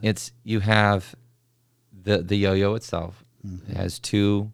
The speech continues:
Speaker 1: uh, sides that have some weight to them. And then in the center, you have a little, uh,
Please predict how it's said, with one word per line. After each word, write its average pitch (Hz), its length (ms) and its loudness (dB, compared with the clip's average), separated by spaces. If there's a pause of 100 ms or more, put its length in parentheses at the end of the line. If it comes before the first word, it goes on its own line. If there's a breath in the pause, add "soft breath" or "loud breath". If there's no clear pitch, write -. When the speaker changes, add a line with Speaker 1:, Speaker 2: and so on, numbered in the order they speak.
(500)
Speaker 1:
uh, 87 200 -2
sides 85 640 -2 (180)
that 82 260 -8
have 87 320 -4
some 90 240 -6
weight 87 240 -10
to - 120 -18
them. 82 280 -6 (720)
And 98 160 0
then 95 140 2
in 92 120 2
the 87 80 -2
center, 113 300 0
you 92 160 2
have 90 500 0
a 92 60 -6
little, 87 420 0 (640)
uh, 82 320 -6